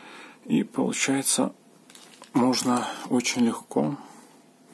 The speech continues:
сделать из,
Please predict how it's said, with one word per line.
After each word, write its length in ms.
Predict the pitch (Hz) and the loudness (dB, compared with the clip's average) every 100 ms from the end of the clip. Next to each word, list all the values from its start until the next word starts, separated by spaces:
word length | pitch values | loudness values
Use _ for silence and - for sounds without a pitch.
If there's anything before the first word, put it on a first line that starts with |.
| - - - - - - - | -18 -14 -14 -16 -18 -14 -2
сделать 680 | 113 98 110 117 107 - - - _ _ _ - | -2 2 4 4 2 -2 -6 -12 _ _ _ 0
из, 400 | 117 107 - | 0 2 0